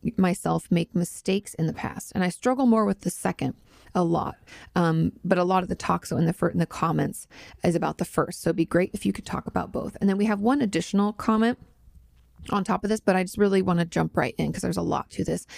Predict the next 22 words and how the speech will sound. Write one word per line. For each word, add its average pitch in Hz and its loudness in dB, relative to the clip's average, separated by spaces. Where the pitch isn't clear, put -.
And 196 -2
I 196 2
love 185 2
this 165 0
question. - -2
And 180 4
I 185 2
don't 208 2
know, 214 4
I 196 0
feel 233 2
like 233 0
it - -8
could 180 2
be 214 2
an 220 2
entire 214 0
video 214 0
because 190 -2
I 185 2
just 185 -6
really, 185 0